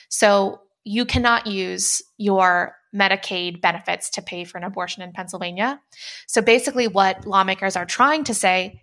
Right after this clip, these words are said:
is that this would enshrine what's already in law in the Constitution. The problem with that is the Pennsylvania Constitution is not meant to take away rights. It is meant to grant rights. Also,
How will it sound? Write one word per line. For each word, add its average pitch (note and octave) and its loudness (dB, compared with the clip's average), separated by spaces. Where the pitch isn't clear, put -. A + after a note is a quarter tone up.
is G3+ -4
that F3+ 2
this B3 4
would A#3 4
enshrine G#3+ 0
what's G3 2
already F#3+ 2
in F#3 -8
law F3+ 4
in F3+ -2
the E3+ -12
Constitution. - -8
The A3 2
problem F4 4
with D4 0
that G3+ 6
is - -2
the E3+ 0
Pennsylvania D#4+ 0
Constitution G#3+ -4
is G3+ 0
not A3 4
meant A#3 -2
to - 0
take - 0
away F#3+ -6
rights. - -6
It A3+ 4
is B3+ 4
meant C4+ 2
to B3+ -4
grant F3+ -10
rights. - -8
Also, G3+ 6